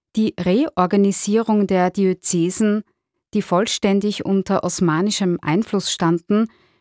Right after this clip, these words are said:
schritt jedoch langsamer voran und zog sich beispielsweise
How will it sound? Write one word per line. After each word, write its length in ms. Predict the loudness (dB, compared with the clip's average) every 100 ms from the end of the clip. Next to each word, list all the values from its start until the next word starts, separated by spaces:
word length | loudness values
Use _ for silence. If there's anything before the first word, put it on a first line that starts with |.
| -10
schritt 360 | -4 -4 -2
jedoch 400 | -2 0 -2 -2
langsamer 680 | 0 2 0 0 0 2 0
voran 460 | -2 -2 -2 -4 -8 _ _ _
und 260 | -2 -2 -2
zog 240 | 0 0
sich 360 | 0 -4 -4 -4
beispielsweise 1040 | -2 -2 -4 -6 -6 -2 -2 0 0 0